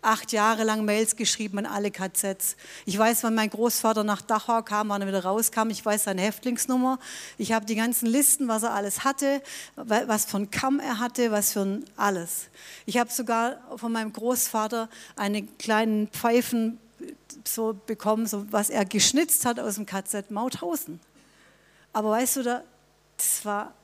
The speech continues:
ich bin dran geblieben. Und manchmal dachte ich, "Mensch, bringt, kommt da was?" Aber da kam was. Und das ist ein, ein Beispiel, aber es ist ein Beispiel genauso für dich. Ermatte nicht, hör nicht auf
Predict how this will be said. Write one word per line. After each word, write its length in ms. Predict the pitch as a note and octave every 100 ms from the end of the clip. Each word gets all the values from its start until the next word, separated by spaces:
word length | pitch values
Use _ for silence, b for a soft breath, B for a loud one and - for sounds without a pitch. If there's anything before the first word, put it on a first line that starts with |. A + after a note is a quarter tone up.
| -
ich 60 |
bin 160 | - A3+
dran 260 | - B3
geblieben. 560 | C4 A3 G#3+ G3+ G3+ F3 - _ _ _ _ - B B B B
Und 60 |
manchmal 240 | A3 B3+ B3+
dachte 280 | B3 G#3+
ich, 60 | A#3
"Mensch, 280 | A#3+ A#3+ -
bringt, 300 | G#3+ D4 D4+
kommt 280 | - E4 F#4+
da 140 | C#4
was?" 320 | A3 G3+ - - _ _ _ _
Aber 180 | - G#3
da 120 | G#3+
kam 360 | G#3+ - A#3+ A#3+
was. 340 | G#3+ G3+ - - b b b b b b b b b b
Und 140 | A#3+ B3
das 80 |
ist 120 | A#3+ C4
ein, 220 | B3+ C4+ -
ein 280 | A3+ B3 G#3+
Beispiel, 680 | A3+ C#4+ C#4 - A3+ G#3+ A#3
aber 180 | G#3+
es 80 | A3
ist 60 | -
ein 100 | G#3
Beispiel 460 | A#3+ C4+ B3+ B3+
genauso 440 | A3 A3 A3+ A#3 A#3
für 160 | A3+
dich. 400 | G#3 B3 A3 - B B B
Ermatte 580 | - G#3+ G#3+ G#3+ C4 E4
nicht, 240 | C4 G#3 G3
hör 140 | A3+
nicht 200 | G#3+ -
auf 420 | D3+ D4 - -